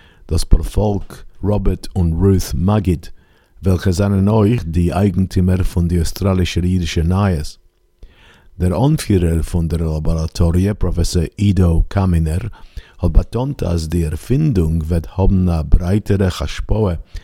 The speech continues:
wenn man wird ausforschen, ihre Wirkung auf Nano-Quantum-Stoff. Er hat gesagt, wir haben ein extrem hochscharfigen Mikroskop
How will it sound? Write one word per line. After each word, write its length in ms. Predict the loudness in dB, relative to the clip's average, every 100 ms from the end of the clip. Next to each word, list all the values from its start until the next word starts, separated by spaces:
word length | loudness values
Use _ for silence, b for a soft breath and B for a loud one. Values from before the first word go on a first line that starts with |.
| B
wenn 180 | 0 0
man 180 | 0
wird 240 | -2 -4 -4
ausforschen, 800 | -2 2 2 2 -2 0 0 0
ihre 380 | 0 0 0 0
Wirkung 500 | 0 0 0 -2 0
auf 360 | 0 0 -2 -8 -4
Nano-Quantum-Stoff. 2250 | 0 2 4 4 2 2 0 -6 -6 -2 0 2 2 2 2 0 -4 -4 -2 -2 -8 -18 _ _ _ b b b b b
Er 140 | -2
hat 180 | 0 0
gesagt, 500 | -2 0 0 0 -12 b b b b -2
wir 280 | 0 0
haben 360 | 0 0 2 2
ein 220 | 0 -2
extrem 600 | -2 -4 -10 0 0 2
hochscharfigen 1300 | 0 0 0 0 -4 -8 -2 0 0 -2 -6 0 0
Mikroskop 840 | 0 -2 -4 -4 -6 -6 -4 2